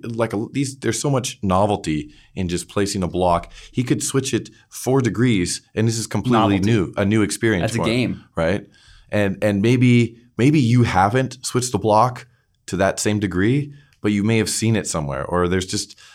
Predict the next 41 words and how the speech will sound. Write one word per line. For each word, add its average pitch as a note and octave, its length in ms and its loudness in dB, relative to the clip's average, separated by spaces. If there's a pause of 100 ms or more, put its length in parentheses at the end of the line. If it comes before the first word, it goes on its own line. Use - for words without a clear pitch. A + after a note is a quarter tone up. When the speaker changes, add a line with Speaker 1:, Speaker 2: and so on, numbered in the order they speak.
(120)
Speaker 1:
that's, G#2+ 300 -4
that G2 180 -2
slot's G2+ 320 0
already F#2 200 -2
been F2 160 -4
taken F2 280 -4
up. F2 140 -2
So - 100 -6
that F2+ 140 0
novelty F2+ 800 0 (420)
may F#2+ 200 0
be F2 280 0
a D#2+ 80 -2
component E2+ 540 -4
of - 80 -8
flow, F2 200 0
or D#2+ 120 0
the F2 80 -2
ability F#2 460 0
to F2 160 -4
imagine D#2+ 760 -4 (120)
challenges, D2 720 -8
right? D#2 320 -4
Speaker 2:
Yeah. F#2+ 320 -10
Speaker 1:
I F2+ 40 -2
think A#2 160 0
the A#2+ 80 0
imagination F2+ 880 -2 (320)
in F#2 200 -2
pl-, - 220 -8
both G#2 260 0
in F#2+ 80 2
play G2+ 480 0
and G2 260 0
in F2+ 80 0
getting F2+ 240 0
into D#2 220 -4
flow E2+ 480 -2 (320)
plays G2+ 260 2
a F#2 60 2
huge G2 1080 -2